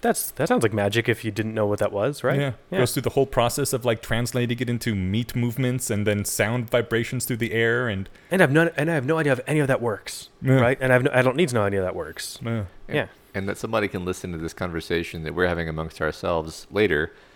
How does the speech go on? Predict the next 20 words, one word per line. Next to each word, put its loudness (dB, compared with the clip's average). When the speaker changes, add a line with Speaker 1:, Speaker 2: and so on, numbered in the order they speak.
Speaker 3:
and -8
be 2
like, 2
"Well, 2
I 4
disagreed 4
with 2
you 2
about 4
that 4
thing," 2
and -2
then 0
us 0
know 2
what 2
they're 2
talking 4
about 2
in -4